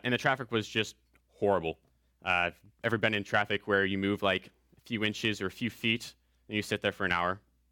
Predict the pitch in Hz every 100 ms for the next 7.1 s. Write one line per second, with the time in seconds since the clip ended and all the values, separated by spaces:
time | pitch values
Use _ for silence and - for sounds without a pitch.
0 | _ 101 98 101 98 104 104 98 101 110
1 | _ _ _ _ _ _ _ _ 95 90
2 | 95 - 90 90 87 _ _ _ _ 85
3 | 87 82 92 87 87 87 - 85 85 80
4 | _ _ - 107 110 - - _ _ _
5 | _ _ - 107 107 104 104 101 - _
6 | _ _ _ _ _ _ _ - 127 120